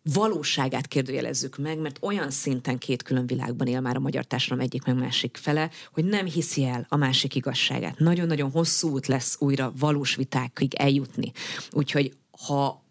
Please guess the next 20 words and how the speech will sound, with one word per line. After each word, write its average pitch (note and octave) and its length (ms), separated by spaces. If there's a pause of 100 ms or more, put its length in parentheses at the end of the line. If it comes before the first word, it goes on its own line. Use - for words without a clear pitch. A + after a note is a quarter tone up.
(160)
szeretnénk F3 540
többséget B2+ 500
teremteni B2 540 (280)
annak D#3+ 260
a C#3+ 60
politikának C#3 600
és - 140
annak C#3+ 260
a C3 40
víziónak, C3 640
amit, B2 300
amit C3 220
mi C3+ 60
képviselünk, E3+ 720 (260)
akkor C#3+ 240
igenis C#3 300
azok C3 260
között C3 280
kell C3 140
szétnézni, D3 640